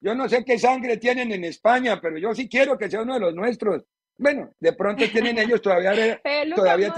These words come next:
Speaker 1: tienen
Speaker 2: también
Speaker 1: sangre
Speaker 2: cae
Speaker 1: de,
Speaker 2: bien.
Speaker 1: deben tener sangre todavía de Isabel la Católica, que hizo el primer Mariel de la historia, mandándonos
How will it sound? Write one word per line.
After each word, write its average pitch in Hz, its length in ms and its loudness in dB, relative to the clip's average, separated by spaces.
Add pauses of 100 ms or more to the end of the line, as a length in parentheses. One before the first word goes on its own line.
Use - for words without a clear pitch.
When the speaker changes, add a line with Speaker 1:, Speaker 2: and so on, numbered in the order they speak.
Speaker 1:
tienen 233 160 -6
Speaker 2:
también 220 300 0
Speaker 1:
sangre 226 80 0
Speaker 2:
cae 214 120 0
Speaker 1:
de, - 40 -4
Speaker 2:
bien. 208 300 -14 (1080)
Speaker 1:
deben 247 380 0
tener 226 300 0
sangre 247 300 0
todavía 196 320 2
de 220 40 0
Isabel 214 460 0
la 240 140 2
Católica, 190 600 -2
que 156 120 -4
hizo 175 240 -2
el 208 100 -4
primer 190 720 -2 (600)
Mariel 190 480 -4
de 190 100 -2
la 170 80 -2
historia, 185 420 0
mandándonos 170 580 -4